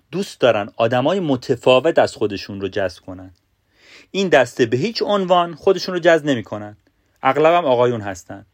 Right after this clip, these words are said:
که دوست دارن بیشتر دسته بعدی رو با خودشون ببینن که اون دسته دسته‌ای هستن که هورمون استروژنشون بالاست، که خانم هلن فیشر به اینا لقب مذاکره‌گر رو داده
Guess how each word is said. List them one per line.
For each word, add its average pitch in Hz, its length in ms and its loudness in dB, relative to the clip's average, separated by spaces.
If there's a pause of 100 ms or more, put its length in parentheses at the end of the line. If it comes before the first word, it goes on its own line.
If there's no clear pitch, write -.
(480)
که 139 120 -2
دوست 160 280 -8
دارن 107 260 0
بیشتر 151 580 -2 (320)
دسته 135 440 2
بعدی 139 580 4
رو 127 100 6
با 104 80 4
خودشون 98 460 -6
ببینن 90 460 -6 (720)
که 147 100 -4
اون 165 160 -2
دسته 107 380 2
دسته‌ای 107 400 2
هستن 175 500 0 (260)
که 139 120 0
هورمون 127 440 0
استروژنشون 139 1040 -2
بالاست، 101 420 -6 (400)
که 147 100 -4
خانم 135 380 -4
هلن 120 320 -2
فیشر 175 560 -2 (320)
به 127 80 2
اینا 135 280 0
لقب 160 400 2
مذاکره‌گر 123 960 2
رو 107 120 0
داده 95 420 -8